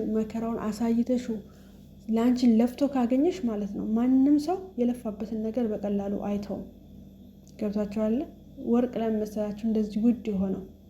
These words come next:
ወርቅን ለማግኘት በጣም ብዙ ፕሮሰስ ያስፈልገዋል። ከመሬት በታች ተቆፍሮ ተገኝቶ፣ ከዛ ደግሞ ተነጥሮ፣ ስንት መከራውን አልፎ፣ በሰዓት ውስጥ አልፎ ነው አይደለ? ለዛ ነው ዋጋው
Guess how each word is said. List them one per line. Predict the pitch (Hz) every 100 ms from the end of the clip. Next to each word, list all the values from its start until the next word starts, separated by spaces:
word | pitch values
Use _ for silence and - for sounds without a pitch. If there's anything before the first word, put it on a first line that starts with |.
| -
ወርቅን | 233 233 - 220
ለማግኘት | 226 233 254 277 359 -
በጣም | - 220 - 269 240
ብዙ | 202 233 233 240
ፕሮሰስ | 254 233 226 226
ያስፈልገዋል። | 220 202 - 202 185 101 190 - - - - - - - - - -
ከመሬት | - 240 247 262 254
በታች | 220 240 247 226
ተቆፍሮ | 226 214 220 - 233
ተገኝቶ፣ | 233 220 214 233 233 214
ከዛ | - 214 202 214
ደግሞ | 220 226 226
ተነጥሮ፣ | - 220 220 214 233 220 - - - -
ስንት | 240 226
መከራውን | 226 214 214 220 220 220
አልፎ፣ | - 220 - 220
በሰዓት | 220 202 226 220
ውስጥ | 233 - - - -
አልፎ | 226 240 226 226
ነው | 214
አይደለ? | 214 233 294 - - - - - -
ለዛ | 226 220 226
ነው | 208
ዋጋው | 208 202 208